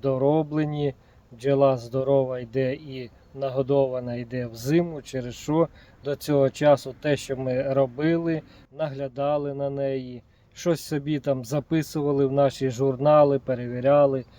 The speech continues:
і що краще, що хуже, то іменно питання постає: як з, з майбутнім, з чого, е, краще вибрати для розведення бджіл.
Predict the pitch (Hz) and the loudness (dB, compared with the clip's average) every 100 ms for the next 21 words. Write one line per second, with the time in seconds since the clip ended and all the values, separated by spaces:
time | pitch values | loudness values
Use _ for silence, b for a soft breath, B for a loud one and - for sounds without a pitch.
0 | b b b - 123 - 156 135 135 151 | b b b -16 -12 -4 -2 0 4 6
1 | 147 - 139 117 - - 147 120 - 160 | 6 2 -10 -12 -8 -2 -2 -2 -12 -12
2 | 147 127 131 120 b b b 143 147 143 | -10 -4 -4 -6 b b b 0 2 4
3 | 143 139 139 135 - - 143 - 156 156 | 2 4 4 4 0 -4 -4 2 4 4
4 | 147 131 143 135 - 143 139 131 127 151 | 2 0 0 -2 0 0 2 2 2 4
5 | 151 139 143 127 123 110 120 139 139 135 | 4 4 -2 -2 -6 -12 -2 2 2 0
6 | 156 139 - 117 - b b - - - | -8 -8 -10 -14 -14 b b -18 -10 0
7 | 160 160 131 127 117 b b - 127 127 | 2 4 0 -4 -10 b b -8 -6 -4
8 | 139 147 156 139 - 127 110 117 151 170 | 2 6 6 2 -8 -8 -8 -2 2 2
9 | 135 131 110 110 135 131 127 127 113 131 | 2 0 -2 -2 2 2 0 -6 -4 -2
10 | 151 135 131 131 123 120 135 147 | -2 0 -2 -2 -4 -6 -4 -4